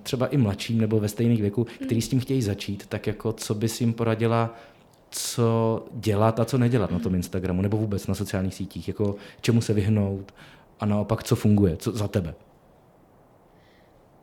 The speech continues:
Speaker 2: Co dělat a co nedělat? No tak to asi jako nemám žádnou radu. <laughs> Co jako
Speaker 1: No tak
Speaker 2: by
Speaker 1: musíš mít nějaký oskoušený asi
Speaker 2: <clears throat>
Speaker 1: způsoby, co, co na ty tvoje fanoušky třeba jako funguje a co si myslíš, že by mohlo fungovat jako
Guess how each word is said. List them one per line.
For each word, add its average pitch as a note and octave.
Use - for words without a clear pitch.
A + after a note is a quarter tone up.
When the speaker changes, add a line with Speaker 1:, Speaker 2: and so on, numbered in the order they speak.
Speaker 2:
Co -
dělat C#4+
a B3+
co C#4
nedělat? G#3+
No A#3
tak C4
to C#4+
asi C#4+
jako D4+
nemám A#3+
žádnou G#3+
radu. G3+
<laughs> -
Co -
jako A#3
Speaker 1:
No B3
tak A#3+
Speaker 2:
by D#3
Speaker 1:
musíš E3
mít F3
nějaký C#3
oskoušený C3+
asi C3
Speaker 2:
<clears throat> B2+
Speaker 1:
způsoby, A#2+
co, C3
co -
na B2+
ty C3
tvoje B2
fanoušky B2
třeba B2+
jako B2
funguje G#2+
a A2
co A#2
si B2
myslíš, A#2+
že A#2+
by B2
mohlo B2
fungovat B2
jako B2